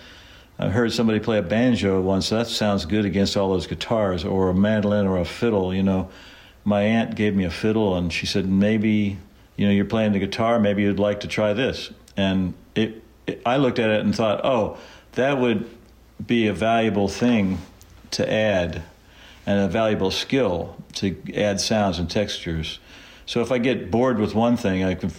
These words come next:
you know, find it on another." So the violin was kinda like a real challenge to get to where I could play it.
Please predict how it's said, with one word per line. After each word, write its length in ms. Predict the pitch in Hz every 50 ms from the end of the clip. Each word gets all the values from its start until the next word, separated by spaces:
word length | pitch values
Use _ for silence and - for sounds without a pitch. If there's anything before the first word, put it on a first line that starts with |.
| -
you 140 | - 107 107
know, 120 | 95 90 85
find 320 | - - 104 98 98 95
it 120 | 92 - -
on 140 | 92 95 92
another." 540 | 90 90 95 98 98 90 85 80 80 80 80 - - - - - - - - - - - - - - - -
So 140 | - - 131
the 80 | 123 120
violin 560 | 107 135 156 175 175 160 151 156 156 156 147
was 160 | 131 127 -
kinda 280 | - - 147 143 139 131
like 280 | 127 120 117 110 -
a 100 | 123 107
real 220 | 107 113 127 123 101
challenge 600 | - - 123 120 123 127 120 110 101 95 - -
to 100 | - 92
get 340 | 85 110 113 110 110 - -
to 80 | -
where 140 | 104 104 104
I 80 | 101 95
could 180 | 95 87 76
play 340 | - - 120 120 113 104 95 92
it. 180 | 95 - -